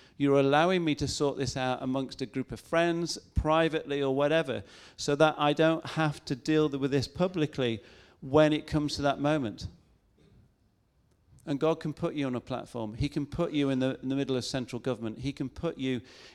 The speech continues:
in places of political and business importance, educational, things like that, because he knows that your head won't be turned by the favor that he gives you and the gifts of prophecy and everything else that he gives you. And actually you're thinking, "Well, my goodness, I've just appeared in front of,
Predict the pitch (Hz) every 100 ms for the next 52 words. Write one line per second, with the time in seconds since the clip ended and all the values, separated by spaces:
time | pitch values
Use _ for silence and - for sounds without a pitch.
0 | - 139 131 143 143 - 131 120 - -
1 | 135 135 139 131 123 120 113 139 127 127
2 | 120 - 120 143 139 127 127 131 127 127
3 | 143 139 - 120 - 127 110 123 127 127
4 | 131 - 135 131 151 160 135 - - 113
5 | 135 120 - 151 131 135 113 120 - -
6 | 170 180 151 110 107 117 - - _ -
7 | - - _ - 131 123 - 147 139 123
8 | 123 117 143 143 123 120 113 - 123 120
9 | - 170 - - - 127 - - 151 143
10 | - 123 127 127 123 131 120 131 120 107
11 | 143 139 - 117 107 - - - - _
12 | - 131 135 139 131 127 127 - 139 135
13 | 127 127 127 123 - 175 147 92 - 123
14 | 139 127 - - - - 147 113 110 -
15 | 127 127 117 117 110 -